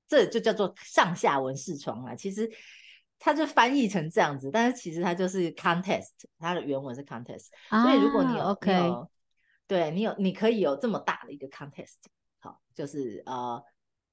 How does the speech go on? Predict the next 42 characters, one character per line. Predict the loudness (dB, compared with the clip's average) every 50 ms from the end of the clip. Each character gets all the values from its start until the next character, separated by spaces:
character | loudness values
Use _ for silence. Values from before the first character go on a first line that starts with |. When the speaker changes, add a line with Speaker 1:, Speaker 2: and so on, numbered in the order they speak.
| _ _ _ _ _ _ _ 0
Speaker 1:
六 | 2 2 2
法 | 2 0 -8
全 | -6 -6 -4 -2
书 | -2 0
全 | 0 0
部 | 0 0
都 | 0 2
塞 | 2 4 2
了 | 2
进 | 2 0 -6 -8
去， | -8 -10 -12 -8 -2
那 | -2 0
你 | 0 0
当 | 2 2 2
然 | 2 2
就 | 0 0 -2
是 | -2 -2 -4
可 | 0 0
以 | 0 0
回 | 0 -2 -4
答 | -2 -2 0
六 | 0 0 -2
法 | -2 -8
全 | -10 -10 -10 -6
书 | -2 0
的 | 0
问 | 0 0 -2 -4
题 | -8 -8 -6
啊。 | -4 -4 -4
所 | 4 8 10 10
以 |
我 | 10 10 8
们 | 8 6 4 6 6
大 | 6 6 8 8
家 | 8 8 8
都 | 10 8 8
希 | 8 6 2 2 4 6 8
望 | 8 8 8 6 4 0 -2
他 | -2 -2 -2
的 | -2 -6 -4
这 | -4 -6
个， | -2 -2 -4 -4